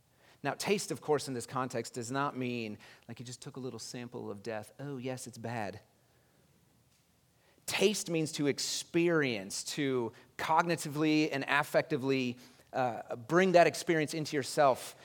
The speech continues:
We're trying to get our seven-year-old daughter to, to try new foods, and every time we say, "Here, try this, you'll like it," she says, "What does it taste like?" I don't know. I mean, I could use words or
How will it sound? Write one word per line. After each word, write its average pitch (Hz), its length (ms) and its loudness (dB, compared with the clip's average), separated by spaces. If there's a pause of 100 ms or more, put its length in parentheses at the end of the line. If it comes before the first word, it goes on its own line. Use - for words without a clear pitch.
(200)
We're 143 80 -4
trying 180 280 2
to 160 60 2
get 160 260 6
our 135 120 6
seven-year-old 143 580 4
daughter 135 340 6
to, 123 400 2
to - 160 -8
try 156 580 4
new 151 280 -2
foods, 143 460 -2
and 131 80 -2
every 151 180 2
time 160 200 -2
we 143 80 0
say, 143 180 2
"Here, 165 340 2 (260)
try 180 280 6
this, 180 420 0 (220)
you'll 147 220 0
like 160 220 10
it," 151 60 -2
she - 80 -6
says, 151 200 -6
"What 143 200 4
does 160 140 0
it - 80 -8
taste 175 360 -6
like?" 113 460 -2 (840)
I 190 80 2
don't 214 220 2
know. 151 340 2 (380)
I 156 60 -4
mean, 175 140 2
I 185 60 4
could 180 160 -2
use 180 200 -2
words 185 680 2 (200)
or 151 320 6